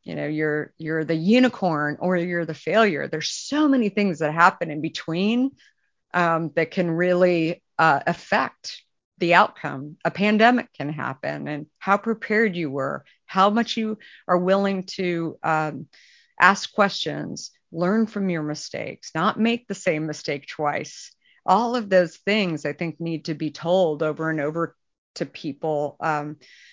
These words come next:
and, and not just people who are wanting to be entrepreneurs or who are entrepreneurs. The number of parents I've spoken to who have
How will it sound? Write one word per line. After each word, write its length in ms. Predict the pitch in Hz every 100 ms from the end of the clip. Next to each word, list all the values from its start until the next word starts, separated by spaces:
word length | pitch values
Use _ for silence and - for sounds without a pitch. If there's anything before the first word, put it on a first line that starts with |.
| _ -
and, 240 | 175 165 -
and 220 | 175 170
not 240 | 180 269
just 240 | - 277 -
people 340 | 190 - 165
who 240 | 160 165 160
are 320 | 151 151 -
wanting 400 | 156 165 180 165
to 120 | -
be 140 | 160
entrepreneurs 800 | 156 151 156 - 160 156 151 151
or 140 | 156 151
who 220 | 156 156
are 260 | 151 185 202
entrepreneurs. 800 | 165 - - 165 156 151 147
The 80 | -
number 280 | 165 180 185
of 140 | 165
parents 640 | - - 180 220 - - -
I've 140 | 143
spoken 440 | - 147 147 - 151
to 440 | - 151 147 143 _ - _ _
who 340 | 190 170 160 160
have 360 | 170 160 160